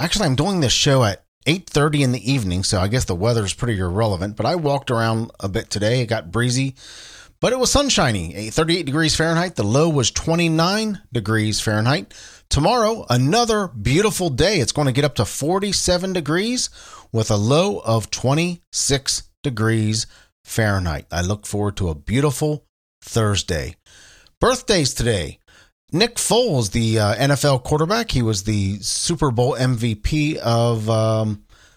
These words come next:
Super Bowl fifty-two, I'm thinking.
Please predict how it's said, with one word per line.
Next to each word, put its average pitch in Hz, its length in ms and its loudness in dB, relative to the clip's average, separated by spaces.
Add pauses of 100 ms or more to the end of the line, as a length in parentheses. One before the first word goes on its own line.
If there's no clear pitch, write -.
(200)
Super 214 320 -4
Bowl 202 220 -2
fifty-two, 185 1040 -4 (560)
I'm 175 140 -4
thinking. 254 440 -6